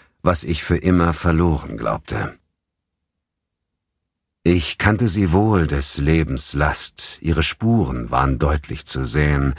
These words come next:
als meinen Schwan ich fand und die Heilung fast,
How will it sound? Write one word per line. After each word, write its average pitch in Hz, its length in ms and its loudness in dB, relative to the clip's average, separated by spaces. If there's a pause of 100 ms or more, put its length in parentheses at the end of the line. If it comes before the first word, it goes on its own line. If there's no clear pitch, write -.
(320)
als 78 180 -2
meinen 78 260 2
Schwan 87 600 0
ich - 260 -6
fand - 760 -2
und 90 180 0
die 101 140 0
Heilung 67 500 -2
fast, - 540 -2